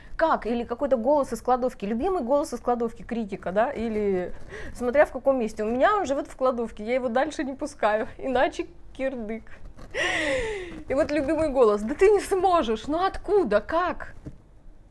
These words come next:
И вы начинаете, да, вступать с ним в диалог. И вы говорите: "Не знаю как, но я хочу".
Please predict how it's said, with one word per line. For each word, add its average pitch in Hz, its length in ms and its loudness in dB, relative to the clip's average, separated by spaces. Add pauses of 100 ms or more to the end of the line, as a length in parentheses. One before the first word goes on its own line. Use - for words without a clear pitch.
(160)
И 247 60 2
вы 285 100 4
начинаете, 262 600 2
да, 240 160 8
вступать 262 420 0
с - 80 -10
ним 240 160 -2
в 214 60 -4
диалог. 190 560 0 (340)
И 214 80 -2
вы 226 80 0
говорите: 208 380 -4
"Не 240 140 0
знаю 262 420 2
как, - 340 -2 (140)
но 254 120 8
я 233 160 12
хочу". 294 720 2